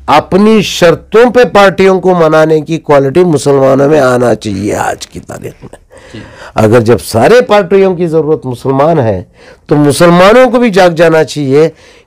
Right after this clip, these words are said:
Speaker 1: कि हमारे ये, ये शर्तें हैं, इन शर्तों को कौन पूरा करेगा, हम उसके साथ में हैं। ये फैसलों पे आज मुसलमान को जागना होएगा। ये आवाज़ वहीं से उठ सकती है। कहाँ से?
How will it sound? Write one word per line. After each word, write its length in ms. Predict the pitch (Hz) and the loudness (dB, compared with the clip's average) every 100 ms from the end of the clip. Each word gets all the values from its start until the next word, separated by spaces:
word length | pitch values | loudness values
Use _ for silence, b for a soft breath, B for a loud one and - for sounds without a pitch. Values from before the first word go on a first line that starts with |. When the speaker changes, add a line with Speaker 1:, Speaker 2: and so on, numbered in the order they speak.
| - | -2
Speaker 1:
कि 80 | 151 | 0
हमारे 580 | 131 165 170 160 151 | 2 2 2 2 2
ये, 380 | 143 131 156 156 | 2 2 2 2
ये 80 | 147 | 2
शर्तें 420 | - 151 131 175 | 0 -4 -2 0
हैं, 220 | 175 185 - B B | 2 2 -2 B B
इन 180 | 170 170 | -2 -2
शर्तों 500 | - 175 160 220 220 | 0 0 0 2 2
को 140 | 196 | 2
कौन 260 | 180 175 175 | 0 0 0
पूरा 320 | 156 156 151 | 0 0 0
करेगा, 320 | 139 147 147 | 0 0 0
हम 200 | 127 139 | 0 0
उसके 260 | 135 - 131 | -4 -6 -6
साथ 340 | 120 120 113 | -4 -6 -4
में 240 | 120 120 113 | -6 -6 -6
हैं। 220 | 117 - - B B - | -6 -8 -12 B B -2
ये 200 | 160 180 | 0 2
फैसलों 520 | - 143 - 151 147 | 2 0 0 -2 0
पे 120 | 165 | -2
आज 300 | 127 127 131 | 0 0 0
मुसलमान 580 | 127 117 120 120 123 123 | -2 -4 -4 -2 -2 -2
को 220 | 170 180 B B B 104 | -2 -4 B B B -8
जागना 560 | 92 131 147 147 139 | 0 2 2 2 2
होएगा। 460 | 117 95 92 87 85 b b b b 110 | 0 0 -4 -8 -14 b b b b -6
ये 240 | 113 123 | 0 0
आवाज़ 800 | 92 101 104 131 165 196 185 - _ b b _ - | 0 0 2 2 4 2 -2 -10 _ b b _ -8
वहीं 340 | 98 127 160 | -2 0 -2
से 160 | 156 135 | -2 -2
उठ 200 | 110 - | -4 -6
सकती 440 | - 78 - 69 | -10 -12 -12 -16
है। 200 | 64 - - - | -16 -18 -20 -8
कहाँ 340 | 113 113 113 98 | -2 0 0 -2
से? 200 | - | -8